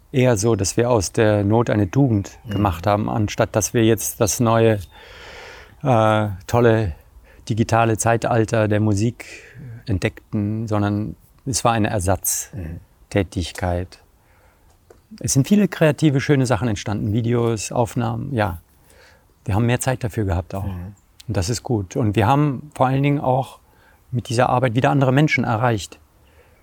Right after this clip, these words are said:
Speaker 1: Weil viele zu Hause, ja, das weißt du besser als ich, äh, angewiesen waren auf das Medium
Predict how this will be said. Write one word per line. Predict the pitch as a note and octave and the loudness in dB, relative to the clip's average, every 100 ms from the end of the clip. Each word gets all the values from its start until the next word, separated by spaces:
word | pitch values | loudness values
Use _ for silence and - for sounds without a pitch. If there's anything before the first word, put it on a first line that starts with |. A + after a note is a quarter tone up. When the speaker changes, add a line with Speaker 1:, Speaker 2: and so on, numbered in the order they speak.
| _ - | _ 0
Speaker 1:
Weil | G#2 G2 | 2 2
viele | - E3+ G#2+ G#2 D#3+ - | 4 6 6 2 -6 -10
zu | - G#2 | -2 2
Hause, | G#2 A2+ A2+ | 4 4 2
ja, | A2 A2 A2+ | 2 0 -2
das | G#2 | -2
weißt | A#2 G#2 | -2 -2
du | G#2 | -2
besser | G#2 - | -2 0
als | G2 | -2
ich, | F#2+ - - - | -4 -8 -8 -6
äh, | |
angewiesen | A#2+ A#2 A#2 - B2+ B2+ A#2 A2 | -4 -2 -4 0 0 2 0 0
waren | F#2 G#2+ | 0 0
auf | - | 0
das | G#2+ | 0
Medium | G#2+ G#2 G#2 G2+ F#2+ | 2 2 2 2 0